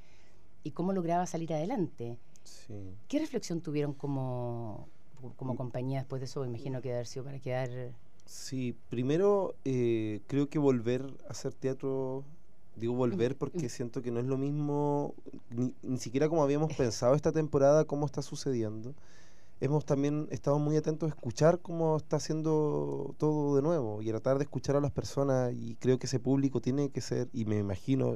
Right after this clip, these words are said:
Speaker 2: y ya ahora lo sé, es diferente, es diferente,
Speaker 1: Mm.
Speaker 2: es otro.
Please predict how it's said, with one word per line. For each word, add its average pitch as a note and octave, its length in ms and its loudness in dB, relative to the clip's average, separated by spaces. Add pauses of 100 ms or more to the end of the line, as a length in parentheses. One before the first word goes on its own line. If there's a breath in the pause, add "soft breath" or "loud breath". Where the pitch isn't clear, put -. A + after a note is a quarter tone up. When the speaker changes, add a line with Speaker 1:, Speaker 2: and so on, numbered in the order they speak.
Speaker 2:
y G#2+ 120 -4
ya A2 160 6
ahora A2+ 220 10
lo G#2 100 6
sé, B2 260 2 (240 soft breath)
es B2 140 2
diferente, B2 520 2 (440)
es D#3 140 8
diferente, A2+ 540 0
Speaker 1:
Mm. G#2+ 60 0
Speaker 2:
es G#2+ 60 4
otro. B2 300 2